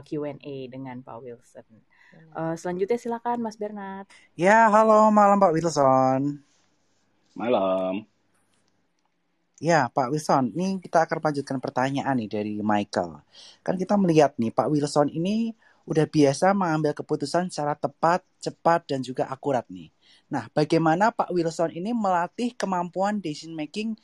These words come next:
Speaker 2: yang Pak Wilson ini lakukan selama ini?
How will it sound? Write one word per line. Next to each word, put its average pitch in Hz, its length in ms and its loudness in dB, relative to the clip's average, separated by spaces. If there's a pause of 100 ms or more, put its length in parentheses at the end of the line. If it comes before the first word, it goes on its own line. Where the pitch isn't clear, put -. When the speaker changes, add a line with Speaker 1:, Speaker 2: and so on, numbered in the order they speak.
(280)
Speaker 2:
yang 147 240 0
Pak 143 160 -2
Wilson 147 400 -2
ini 170 320 -4 (480)
lakukan 151 480 2
selama 123 400 -4
ini? 107 320 -8